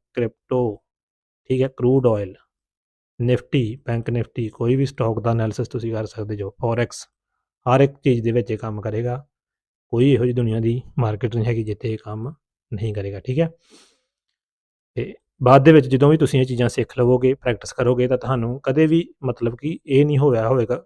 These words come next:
ਕਰੇਗਾ ਕਿ ਆਹ ਟ੍ਰੇਡ ਮੇਰੀ ਮਿਸ ਹੋ ਗਈ, ਪਛਤਾਵਾ ਨਹੀਂ ਹੋਵੇਗਾ, ਕਿਉਂਕਿ ਤੁਹਾਨੂੰ ਪਤਾ ਹੋਵੇਗਾ ਕਿ ਦੁਬਾਰਾ ਮੈਨੂੰ ਮੌਕਾ ਇਹਦੇ ਨਾਲੋਂ ਵਧੀਆ ਮਿਲੇਗਾ। ਇਸੇ ਕਰਕੇ ਮੈਨੂੰ ਕੋਈ ਵੀ ਰਿਗਰੈਟ ਨਹੀਂ ਹੁੰਦਾ ਕੋਈ ਮੂਵ ਮਿਸ ਹੋਣ ਦਾ, ਕਿਉਂਕਿ ਮੈਨੂੰ ਪਤਾ ਹੈ ਕਿ ਫਿਰ ਮੌਕਾ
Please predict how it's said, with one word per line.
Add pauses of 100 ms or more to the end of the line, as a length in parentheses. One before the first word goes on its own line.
ਕਰੇਗਾ
ਕਿ
ਆਹ
ਟ੍ਰੇਡ
ਮੇਰੀ
ਮਿਸ
ਹੋ
ਗਈ,
ਪਛਤਾਵਾ
ਨਹੀਂ
ਹੋਵੇਗਾ,
ਕਿਉਂਕਿ
ਤੁਹਾਨੂੰ
ਪਤਾ
ਹੋਵੇਗਾ
ਕਿ
ਦੁਬਾਰਾ
ਮੈਨੂੰ
ਮੌਕਾ (360)
ਇਹਦੇ
ਨਾਲੋਂ (120)
ਵਧੀਆ
ਮਿਲੇਗਾ। (380)
ਇਸੇ
ਕਰਕੇ
ਮੈਨੂੰ
ਕੋਈ
ਵੀ
ਰਿਗਰੈਟ
ਨਹੀਂ
ਹੁੰਦਾ
ਕੋਈ
ਮੂਵ
ਮਿਸ
ਹੋਣ
ਦਾ,
ਕਿਉਂਕਿ
ਮੈਨੂੰ
ਪਤਾ
ਹੈ
ਕਿ
ਫਿਰ
ਮੌਕਾ